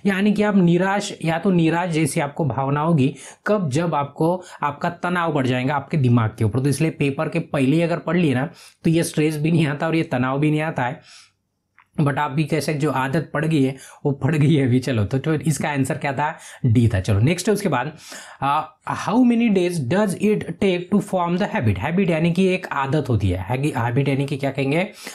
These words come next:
आदत। तो एक आदत बनने के लिए, अभी देखो आदत अच्छी भी हो सकती है, बुरी भी हो सकती है। तो बुरी आदत तो दो दिन में लग जाती है, but अच्छी आदत लगाने के लिए मिनिमम कितने दिन लगते हैं ये पूछा है, तो आपको ध्यान में रखना इक्कीस दिन लगते हैं। अभी हो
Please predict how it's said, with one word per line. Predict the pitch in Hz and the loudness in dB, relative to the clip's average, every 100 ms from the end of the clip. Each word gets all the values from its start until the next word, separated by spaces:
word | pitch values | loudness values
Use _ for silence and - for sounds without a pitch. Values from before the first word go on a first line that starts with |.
| - | -4
आदत। | 220 165 165 - - - | -2 0 -2 -8 -16 -2
तो | 269 254 - | 0 0 0
एक | 214 - | -2 -2
आदत | 156 165 175 226 | -2 -2 2 2
बनने | 214 220 | 4 2
के | 214 | 2
लिए, | 202 | 4
अभी | 202 | 4
देखो | 233 247 | 4 2
आदत | 110 143 185 208 | 0 0 0 0
अच्छी | 185 - 262 | -2 2 4
भी | 247 | 4
हो | 226 | 4
सकती | 240 208 254 | 0 2 4
है, | |
बुरी | 220 294 262 | 6 6 6
भी | 127 | 6
हो | 98 | 4
सकती | 107 92 104 | 2 -4 -4
है। | 92 - - - - | -4 -6 -18 -6 0
तो | 247 233 165 | 2 2 2
बुरी | 156 226 | 4 4
आदत | 214 190 202 | 4 2 0
तो | 208 | 2
दो | 165 | 2
दिन | 170 170 | 4 4
में | 165 | 4
लग | 147 | 2
जाती | 127 127 127 | 0 0 0
है, | |
but | 165 - | 0 0
अच्छी | 180 - - | -4 -4 -2
आदत | 214 135 151 185 | 0 0 -2 -2
लगाने | 139 135 160 185 | -2 -2 0 0
के | 156 | 2
लिए | 135 156 - - 160 | 2 0 -6 -4 4
मिनिमम | 180 214 226 240 | 6 6 4 4
कितने | 220 190 185 202 | 2 0 2 2
दिन | 190 | 4
लगते | 196 180 - | 2 0 -2
हैं | 180 | 0
ये | 180 | 2
पूछा | 185 170 139 | 2 0 0
है, | 160 | -4
तो | 180 | -2
आपको | 175 175 | -2 0
ध्यान | 180 | 2
में | 208 | 2
रखना | 147 160 | 2 0
इक्कीस | 180 180 - 214 | 0 -2 2 2
दिन | 175 | 4
लगते | 135 113 143 | 2 0 0
हैं। | 151 | 2
अभी | 175 | 2
हो | 185 190 | 2 0